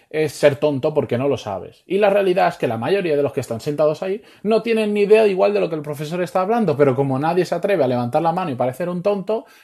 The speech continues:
nadie la levanta y parece que todos saben. ¿Y qué pasa? Que termina la clase y nadie se ha enterado de nada, o os habéis quedado con el cincuenta por ciento de lo que ha dicho el profesor. Y yo lo siento, pero si estoy pagándole una pasta a la hora a ese profesor, quiero saber el cien por cien de lo que me ha preguntado.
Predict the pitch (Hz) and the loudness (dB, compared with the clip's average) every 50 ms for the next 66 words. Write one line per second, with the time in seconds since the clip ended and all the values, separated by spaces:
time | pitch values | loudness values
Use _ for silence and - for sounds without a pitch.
0 | _ - 165 202 202 180 165 156 143 139 139 151 165 180 160 185 160 147 143 135 | _ -2 2 2 4 4 4 4 4 4 4 2 2 0 -2 -4 -2 -2 -2 -2
1 | - 147 143 135 120 143 139 123 - - 113 107 107 107 131 147 - 196 196 190 | -2 -4 -4 -4 -4 -4 -6 -6 -4 -4 -4 -4 -4 -4 -4 -2 0 0 0 0
2 | 214 208 - 143 123 135 127 175 175 196 208 208 202 202 202 196 190 208 208 208 | -2 -4 -4 -4 -4 -2 0 0 0 0 0 -4 -4 -4 -4 -2 -2 -2 -2 -2
3 | - 208 214 214 - - - - - 170 180 180 185 185 180 160 - 175 165 147 | -2 -4 -6 -6 -10 -20 -14 -6 -4 -2 0 0 0 0 -2 -2 -4 -4 -4 0
4 | 160 160 175 170 147 127 131 135 139 123 113 107 - - 143 143 143 143 131 165 | 2 4 4 4 4 2 0 0 0 0 0 -2 -4 -4 -2 -2 -2 0 0 0
5 | 165 175 170 - 190 185 190 180 180 175 160 151 135 - 147 139 135 180 190 185 | 0 0 0 0 0 0 0 0 -2 -4 -4 -6 -6 -4 -6 -4 -2 -2 -2 0
6 | 175 175 175 180 170 160 - 185 185 175 185 190 175 147 139 131 180 180 160 - | -2 -4 -2 -2 -4 -4 -4 -6 -6 -4 -4 -2 -2 -2 -2 -4 -6 -8 -8 -8
7 | - 127 - 120 110 107 104 - 156 - - - - - - - - - - 131 | -8 -10 -8 -6 -6 -6 -4 -4 -2 -2 -2 -4 -8 -16 -20 -20 -16 -8 -6 -2
8 | 127 123 147 165 175 185 180 147 - - 165 180 170 - 127 113 127 120 113 120 | 2 2 4 4 4 2 0 -2 -4 -4 -6 -4 -4 -4 -2 -2 -2 -2 -2 -4
9 | 123 117 - 151 147 135 165 160 156 165 165 170 165 160 170 165 156 - - - | -6 -6 -4 -4 -2 0 0 0 0 0 -2 -2 -2 0 0 0 -2 -4 -8 -20
10 | - - _ _ - 156 147 151 139 131 - 156 180 180 - - - 165 151 151 | -20 -20 _ _ -2 -2 0 0 0 2 2 2 2 2 0 0 0 2 2 4
11 | 160 165 165 160 160 - - 147 151 151 131 143 147 127 143 156 180 190 180 - | 2 2 2 0 -2 -4 -4 -2 -2 -2 0 0 0 2 2 0 0 0 -2 -2
12 | 139 139 151 147 - 156 147 151 180 190 - - 151 135 120 113 - 135 139 147 | 0 2 2 2 4 4 4 4 4 2 0 2 0 0 0 0 0 0 0 0
13 | 165 165 180 165 160 - 160 160 170 185 185 175 151 131 131 123 123 127 135 160 | 0 0 -2 -2 -2 -4 -4 -4 -4 -2 -2 -2 -2 -2 -4 -4 -6 -6 -4 -4
14 | 156 135 113 104 107 127 139 127 110 95 - _ | -4 -4 -4 -4 -2 -2 -2 -2 -2 -6 -10 _